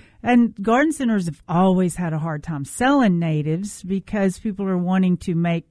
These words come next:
their front look, you know, just like everybody else's yard. Or when they're working natives in the backyard,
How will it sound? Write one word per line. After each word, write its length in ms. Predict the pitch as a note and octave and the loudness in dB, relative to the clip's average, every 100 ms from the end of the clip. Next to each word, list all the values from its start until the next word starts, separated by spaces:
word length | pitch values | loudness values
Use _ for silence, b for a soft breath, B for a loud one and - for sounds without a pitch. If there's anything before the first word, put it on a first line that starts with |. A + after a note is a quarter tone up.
| - | -8
their 360 | E3 E3 D#3 | -4 -2 -2
front 680 | D3+ - G#3 G3 G3 F#3+ A#3 | -6 -4 0 2 2 -2 -4
look, 560 | F3+ F3+ E3 D#3+ _ - - - | 0 2 2 0 _ -20 -20 -8
you 160 | G3 | -2
know, 180 | E3+ D3+ | 0 0
just 180 | D#3+ F3 | -2 -4
like 220 | F#3+ E3+ | -4 0
everybody 560 | F3 E3 D3 D3 D3+ D#3 | 0 0 0 0 0 2
else's 500 | A3 B3 - F#3+ E3+ | 2 2 0 -2 0
yard. 420 | E3+ E3 F3 G3 B B B B _ - | 2 2 0 -2 B B B B _ 2
Or 260 | B3 D4 | 4 4
when 220 | B3 A#3+ | 4 4
they're 120 | A3+ G#3 | 4 4
working 380 | G#3+ A3+ A3+ | 2 0 0
natives 400 | G3 G3+ F#3+ F3 | 2 2 2 0
in 140 | F#3 F3+ | 2 0
the 80 | D#3+ | 0
backyard, 920 | F3+ A3 C#4 - F3+ E3+ E3+ F3 | -2 -4 -4 -2 -2 0 0 -2